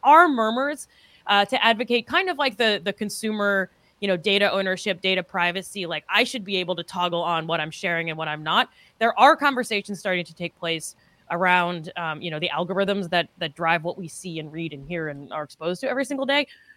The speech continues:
but nothing in the t-, in terms of formal law, like I said, and certainly I don't know that, that Twitter or X or Musk per se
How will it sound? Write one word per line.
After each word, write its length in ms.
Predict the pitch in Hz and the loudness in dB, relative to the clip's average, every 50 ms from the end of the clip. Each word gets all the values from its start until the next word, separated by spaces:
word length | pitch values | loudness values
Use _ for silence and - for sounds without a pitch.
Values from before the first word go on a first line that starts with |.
| _ _ _ | _ _ _
but 280 | 311 311 311 302 302 - _ - | 8 8 8 8 6 0 _ -4
nothing 460 | 247 262 294 269 277 320 285 262 254 | 4 6 6 6 6 4 4 4 2
in 160 | 233 - 247 | 0 0 2
the 80 | 233 233 | 0 0
t-, 180 | 233 - - - | -2 -2 -6 -4
in 120 | - 233 | -2 -2
terms 240 | 208 226 220 208 190 190 | -2 -2 -2 -2 0 -2
of 140 | 180 165 | -2 -4
formal 400 | - - 202 196 196 190 175 170 | -4 -2 -2 0 2 2 2 4
law, 400 | 170 214 233 220 214 214 220 214 | 6 8 10 10 10 8 6 6
like 200 | - 202 190 185 190 | 4 2 2 2 2
I 80 | 180 | -2
said, 420 | 180 - - - - 208 196 196 190 | -2 -4 -6 -2 0 2 2 2 2
and 200 | - 185 175 156 | 0 -2 -2 -4
certainly 460 | - 220 202 208 196 185 180 175 165 _ _ _ _ _ _ | -4 -4 -2 0 0 0 0 0 -2 _ _ _ _ _ _
I 80 | 175 196 | 2 2
don't 220 | 208 196 180 190 | 4 2 2 0
know 180 | 185 180 180 180 | 0 0 2 2
that, 240 | 175 175 160 139 _ _ _ _ | 2 0 0 -2 _ _ _ _
that 260 | 185 185 165 165 _ - | -4 -4 -4 -4 _ -6
Twitter 380 | - 214 196 180 175 180 175 | -4 -2 0 0 2 0 2
or 180 | 160 175 165 - | 0 -2 -2 0
X 320 | - 170 160 _ - - _ _ | 0 -2 -2 _ -10 -18 _ _
or 160 | - 175 160 | -10 -8 -8
Musk 360 | 156 175 185 185 175 - - _ _ - | -4 0 0 0 0 0 -10 _ _ -10
per 160 | - 175 156 | -8 -8 -8
se 500 | - - - 170 156 147 147 139 135 | -8 -6 -4 -4 -4 -4 -6 -8 -12